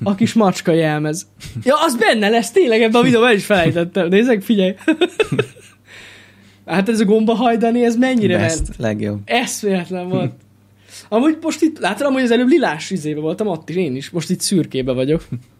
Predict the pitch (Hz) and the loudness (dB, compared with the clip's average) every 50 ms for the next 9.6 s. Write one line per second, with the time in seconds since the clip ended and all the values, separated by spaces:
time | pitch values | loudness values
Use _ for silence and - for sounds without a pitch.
0 | _ _ - - - - - - - - _ _ _ - 147 147 160 180 185 180 | _ _ -20 -20 -20 -20 -20 -20 -20 -20 _ _ _ -2 0 2 2 2 2 2
1 | 170 151 139 135 139 147 160 143 - 143 156 185 185 - 196 175 156 147 147 143 | 2 0 0 0 0 0 0 0 0 2 2 2 2 2 0 0 2 0 0 -2
2 | - - 185 180 180 180 175 175 165 - 180 165 160 - - - - 196 180 160 | -2 0 0 0 2 2 0 0 0 0 -2 -2 -4 -8 -18 -4 0 2 2 2
3 | - 165 160 156 - - - 160 147 170 175 170 - 190 156 135 147 151 143 127 | 2 0 -2 -2 -4 -10 -10 -8 -2 -2 -2 -2 -2 -4 -4 -4 -6 -6 -6 -6
4 | 131 135 131 - 143 151 165 165 151 151 _ _ _ _ _ _ _ _ _ _ | -8 -10 -10 -10 -10 -8 -8 -8 -10 -12 _ _ _ _ _ _ _ _ _ _
5 | _ _ _ _ _ _ _ _ _ _ _ _ _ _ _ _ _ _ _ _ | _ _ _ _ _ _ _ _ _ _ _ _ _ _ _ _ _ _ _ _
6 | _ _ _ _ _ _ _ _ _ - 110 107 - 139 117 - 143 123 107 104 | _ _ _ _ _ _ _ _ _ -12 -4 -2 -2 -2 -2 -2 -2 -4 -4 -2
7 | - 113 104 98 104 104 107 - - - 156 175 185 165 - - 156 147 139 139 | -4 -4 -4 -4 -4 -6 -8 -10 -10 -4 -2 0 0 -2 -2 -4 -2 -2 -2 -2
8 | 139 - 143 135 135 139 156 196 196 208 185 175 165 170 156 120 143 127 123 127 | -4 -4 -4 -4 -2 0 -2 0 0 0 0 0 0 0 -2 -2 -2 -4 -4 -6
9 | 123 - - - 160 170 180 190 180 151 131 | -8 -8 -10 -6 -4 -2 -2 -2 -2 -4 -6